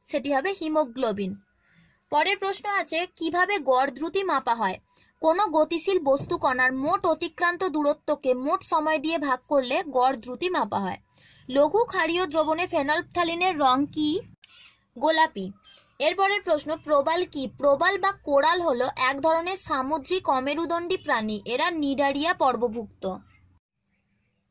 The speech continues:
চলন্ত ট্রেনে হঠাৎ ব্রেক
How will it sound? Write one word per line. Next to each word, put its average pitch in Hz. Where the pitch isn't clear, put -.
চলন্ত 311
ট্রেনে 302
হঠাৎ 277
ব্রেক 285